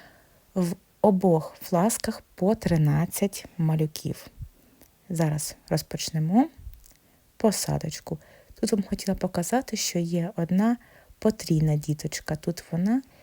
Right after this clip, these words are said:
і ще дві маленькі орхідейки. Я їх так і залишу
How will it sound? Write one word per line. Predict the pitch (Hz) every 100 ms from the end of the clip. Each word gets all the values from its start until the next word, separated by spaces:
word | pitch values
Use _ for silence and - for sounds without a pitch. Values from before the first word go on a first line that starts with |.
| - -
і | 185
ще | - - 240 240 -
дві | 165 170 226 226
маленькі | 170 165 170 190 190 180 180 - _ - - _
орхідейки. | 175 180 - 165 147 139 - - - - 190
Я | 185
їх | 175
так | - 156
і | 151
залишу | - 147 202 285 - 262